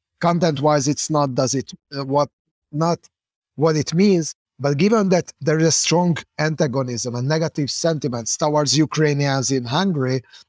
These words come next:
especially because of the Transcarpathian conflict, and this negative sentiment was fueled by the government in the last few years, plus Orban invested a lot to polish the image of Russia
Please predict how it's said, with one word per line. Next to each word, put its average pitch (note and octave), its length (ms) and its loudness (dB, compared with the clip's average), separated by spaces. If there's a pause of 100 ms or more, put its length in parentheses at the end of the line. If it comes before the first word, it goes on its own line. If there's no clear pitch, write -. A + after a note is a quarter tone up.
(160)
especially D#3+ 640 -2
because C#3 380 0
of B2+ 160 0
the C3+ 160 0
Transcarpathian C3 920 -4
conflict, B3+ 500 -2
and F3+ 320 -2
this - 360 -2 (260)
negative E3 380 -2
sentiment D#3+ 520 -2
was C#3+ 260 -4
fueled F#3+ 460 0
by C#3 140 2
the C3+ 100 0
government B2+ 460 0
in B2 80 -4
the A#2+ 80 -4
last A#2 260 -2
few B2 120 -4
years, F#3 340 0 (300)
plus F3 340 0
Orban D#3+ 380 0
invested D3 460 0
a B2+ 80 2
lot E3 260 2 (340)
to D#3 80 0
polish D#3+ 560 2
the D3+ 280 0
image C3+ 440 0
of C3+ 220 -4
Russia C#3 480 0